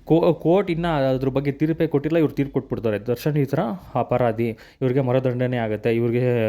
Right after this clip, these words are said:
ಏನೋ ಜೀವಾವಧಿ ಶಿಕ್ಷೆ ಆಗುತ್ತೆ, ಇವ್ರಿಗೆ ಬೇಲ್ ಸಿಗಲ್ಲ, ಈ ರೀತಿ ಎಲ್ಲ ಮಾತಾಡ್ತಾರಲ್ಲ. So ಇವ್ರನ್ನ ಪ್ರಶ್ನೆ ಮಾಡೋರು ಬೇರೆ ಯಾರೂ ಇಲ್ವಾ?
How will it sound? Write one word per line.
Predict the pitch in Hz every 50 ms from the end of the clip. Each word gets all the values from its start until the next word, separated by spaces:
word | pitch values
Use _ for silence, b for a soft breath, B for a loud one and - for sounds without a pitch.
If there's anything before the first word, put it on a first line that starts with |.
| 110 113 110 107 B B B B B
ಏನೋ | 147 156
ಜೀವಾವಧಿ | 147 127 135 135 135 127 127 131
ಶಿಕ್ಷೆ | 127 - 120 - - - 135
ಆಗುತ್ತೆ, | 123 113 104 110 110 - 123
ಇವ್ರಿಗೆ | 120 120 117 113 123
ಬೇಲ್ | 117 113 123 123 127 135
ಸಿಗಲ್ಲ, | 127 131 127 117 113 110 110 110 113 113 110 B B B B B -
ಈ | 196
ರೀತಿ | 202 196 185 -
ಎಲ್ಲ | 180 160 175 190
ಮಾತಾಡ್ತಾರಲ್ಲ. | 175 147 139 139 147 139 - - 123 113 107 113 139 160 - -
So | - - 185 185
ಇವ್ರನ್ನ | 170 156 165 151 165 165
ಪ್ರಶ್ನೆ | 165 151 135 - - 190
ಮಾಡೋರು | 196 190 165 160 160 147
ಬೇರೆ | 135 127 123
ಯಾರೂ | 113 113 120
ಇಲ್ವಾ? | 117 104 104 101 101 113 113 -